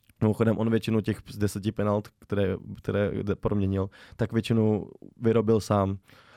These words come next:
Jo, je to svým způsobem taková italská podavka, nejde moc daleko pro, pro ten pád, ale tohle je, tohle je jako moderní fotbal, bohužel. A tohle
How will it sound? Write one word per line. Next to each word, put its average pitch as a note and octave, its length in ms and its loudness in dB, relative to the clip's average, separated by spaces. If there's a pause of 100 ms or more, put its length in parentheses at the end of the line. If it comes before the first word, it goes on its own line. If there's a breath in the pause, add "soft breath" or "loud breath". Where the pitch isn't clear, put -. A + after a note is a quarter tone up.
(240 soft breath)
Jo, B2 120 4
je A#2+ 160 4
to A#2+ 360 4
svým A#2+ 220 0
způsobem A#2 460 0
taková A2+ 280 2
italská G#2+ 380 0
podavka, G#2 540 2
nejde A2 340 4
moc A2 180 2
daleko G2 360 2
pro, G2 300 -2
pro G2 220 -4
ten G2+ 200 -2
pád, F2+ 260 -2 (140)
ale F#2+ 600 2 (420)
tohle G#2 320 4
je, G2+ 80 2
tohle G2 260 0
je G2 40 2
jako G2 160 -2
moderní G2 400 0
fotbal, F#2 360 0
bohužel. F#2 480 -2 (460 loud breath)
A - 260 -6
tohle F#2+ 420 0